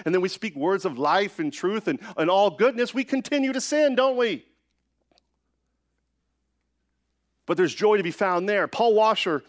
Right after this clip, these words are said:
he, uh, he's a preacher. He talks about the paradox of the Christian life.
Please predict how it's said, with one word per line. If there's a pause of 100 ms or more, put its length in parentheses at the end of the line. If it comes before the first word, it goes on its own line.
(360)
he,
uh, (140)
he's
a
preacher.
He
talks
about
the
paradox
of
the
Christian
life.